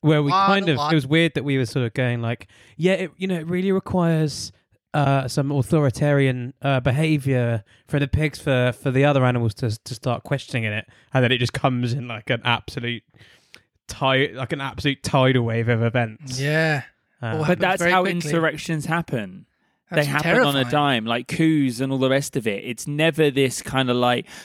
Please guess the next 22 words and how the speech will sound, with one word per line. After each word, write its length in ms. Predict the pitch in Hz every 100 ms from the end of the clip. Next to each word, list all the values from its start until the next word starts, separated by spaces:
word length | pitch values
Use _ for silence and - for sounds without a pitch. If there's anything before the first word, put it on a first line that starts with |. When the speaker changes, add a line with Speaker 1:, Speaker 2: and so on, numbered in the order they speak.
| -
Speaker 3:
you, 140 | 156
you 240 | 147 170
often 240 | 185 170 170
see, 360 | - 180 175 147
like, 260 | 139 135
you 80 | 156
could 200 | 147 156
see 320 | - - 202 180
the 100 | 151
groundwork 760 | 123 160 170 165 135 120 120
being 300 | 135 123 123
laid 240 | 143 127
with 140 | 110 110
Napoleon 520 | 120 131 131 120 120
stealing 440 | - 143 123 113
the 80 | 110
puppies 500 | 135 127 123 117 104
and 80 | 123
other 140 | 117
things 260 | 107 120 107
like 140 | 104
that. 240 | 117 131